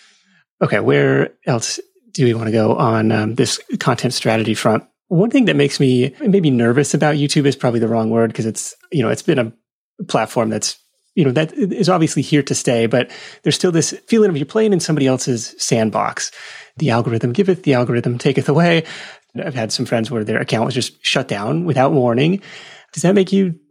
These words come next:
nervous at all? Like, I'll get while the getting's good, but there's this hedge over here on your own site.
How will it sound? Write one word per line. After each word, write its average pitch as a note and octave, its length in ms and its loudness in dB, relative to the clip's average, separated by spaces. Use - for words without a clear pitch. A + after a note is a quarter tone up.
nervous D#3 440 0
at F#3+ 80 2
all? G#3 180 2
Like, C3+ 360 -6
I'll C3 80 -6
get G3 160 2
while G#3+ 100 2
the F3 60 0
getting's F#3+ 300 0
good, C#3 400 0
but B2 360 -2
there's B2+ 220 -8
this A#2 160 -6
hedge B2+ 360 0
over A2 200 -6
here A2+ 240 -2
on A2 100 -4
your A2+ 100 -6
own A2 200 -10
site. - 280 -8